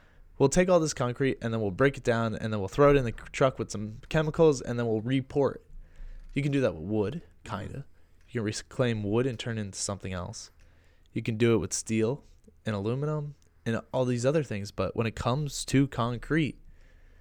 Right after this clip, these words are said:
especially since a lot of it has rebar in it, you're kinda,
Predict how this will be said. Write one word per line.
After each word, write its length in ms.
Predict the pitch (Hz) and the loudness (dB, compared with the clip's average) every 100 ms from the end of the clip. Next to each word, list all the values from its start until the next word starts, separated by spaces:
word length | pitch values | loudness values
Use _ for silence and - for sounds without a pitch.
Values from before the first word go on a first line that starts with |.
| - _ | -20 _
especially 460 | 131 131 165 180 190 | 0 4 4 6 2
since 260 | - 127 120 | 0 -2 0
a 40 | |
lot 180 | 113 131 | 2 2
of 80 | 135 | 2
it 80 | |
has 220 | 120 120 101 | 2 0 0
rebar 540 | 104 170 156 95 95 | 2 4 4 0 -4
in 100 | 92 | -6
it, 160 | 98 - _ _ - _ _ _ _ _ _ - _ _ - - - - - _ - - | -8 -10 _ _ -20 _ _ _ _ _ _ -20 _ _ -20 -20 -20 -20 -20 _ -20 -18
you're 140 | - | -12
kinda, 360 | - 165 147 - | -2 0 2 -2